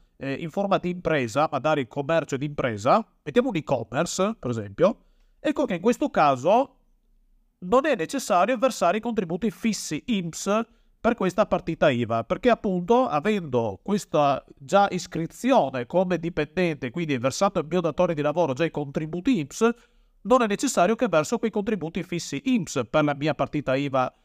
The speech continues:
in regime di impresa. E questo è un grosso vantaggio perché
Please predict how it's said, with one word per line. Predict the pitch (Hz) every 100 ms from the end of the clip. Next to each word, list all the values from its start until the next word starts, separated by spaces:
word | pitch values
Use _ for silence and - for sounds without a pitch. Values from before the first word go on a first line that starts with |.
| _ -
in | 151
regime | 143 156 143
di | 135
impresa. | 131 143 120 107 -
E | 240
questo | 233 165 - 202
è |
un | 143
grosso | 160 175 147
vantaggio | 147 220 127 127 226
perché | 185 113 - - - _